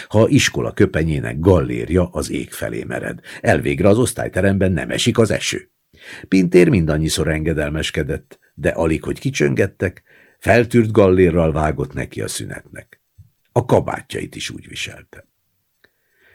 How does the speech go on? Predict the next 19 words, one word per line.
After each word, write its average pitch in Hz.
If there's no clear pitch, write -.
Ha 85
az 78
Pierre 147
volt, 113
én 139
is 117
Pierre 73
vagyok. 64
Pierre 123
nem 120
lehetett 92
most 69
a 78
november 78
hetedike 80
téren, 85
térj 90
már 73
magadhoz. 78